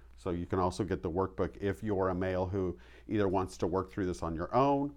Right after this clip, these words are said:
wants to work through this with a therapist, and it can even be used in a group format with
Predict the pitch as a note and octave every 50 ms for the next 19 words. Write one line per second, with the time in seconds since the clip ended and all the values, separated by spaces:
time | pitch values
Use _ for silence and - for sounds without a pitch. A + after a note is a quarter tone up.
0 | - - - G2 F#2+ D#2+ - - - G2 E2+ F#2 F#2 - - F#2+ F#2 E2+ E2 -
1 | - E2 - - - - - A#2+ B2 B2 A#2+ - C3 A#2 A#2 A#2 - - A2 G#2
2 | F#2+ F#2 F2 - G2 F2+ F2+ F2 G2 F#2 F2+ F2 F2+ F2+ F2+ F2+ F2 E2+ - F2+
3 | E2+ E2+ E2 D#2+ F#2+ F#2+ F#2+ F#2+ - - - E2 D#2+ E2+ E2 D#2+ C#2+ D#2 F2 D#2+